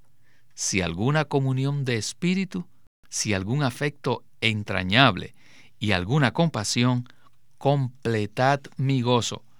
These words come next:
Tened todos el mismo pensamiento, con el mismo amor, unidos en el alma,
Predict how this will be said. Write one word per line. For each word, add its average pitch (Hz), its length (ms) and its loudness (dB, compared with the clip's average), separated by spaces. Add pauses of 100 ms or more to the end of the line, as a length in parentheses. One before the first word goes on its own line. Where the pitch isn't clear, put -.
(760)
Tened 101 320 0 (100)
todos 135 480 0 (160)
el 90 220 -2
mismo 120 420 0
pensamiento, 123 800 0 (540)
con 95 200 0
el 85 140 -4
mismo 107 340 0
amor, 139 360 0 (580)
unidos 139 540 2
en 170 120 4
el 123 120 4
alma, 151 500 2